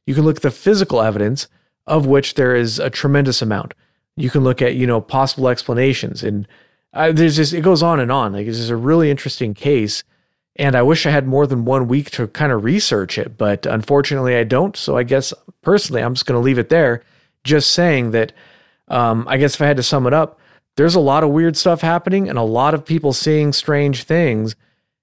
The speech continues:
So I'm kind of of the mind, uh, if a lot of people are reporting a lot of weird stuff, you don't necessarily have to take those revor-, reports at face value. So if people are reporting some sort of mythological beast, they may not be seeing that specifically,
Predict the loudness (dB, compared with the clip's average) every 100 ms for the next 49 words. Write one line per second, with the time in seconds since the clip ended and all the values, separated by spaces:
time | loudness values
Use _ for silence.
0 | _ -2 -2 0 -2 0 0 2 2 2
1 | 0 0 0 0 0 -2 0 -2 -4 -16
2 | -12 -6 0 0 0 -2 -2 0 2 2
3 | 0 -2 0 0 2 0 0 0 0 0
4 | 0 0 -2 -6 -4 -2 -2 -4 _ _
5 | _ _ -2 2 4 4 2 0 -2 0
6 | 2 2 -2 -4 -2 -2 0 -2 -2 0
7 | 0 0 -2 -6 -2 -2 0 -2 -6 _
8 | -2 0 -2 -2 0 2 2 0 -4 _
9 | _ _ _ -2 0 0 0 2 2 2
10 | 0 0 -2 0 -2 -2 -2 -2 -2 0
11 | 0 0 0 0 0 -4 -4 0 0 0
12 | -4 -16 -2 0 2 2 2 0 0 0
13 | 0 -2 -2 0 0 -2 -4 -6 -6 -2
14 | 0 0 0 -2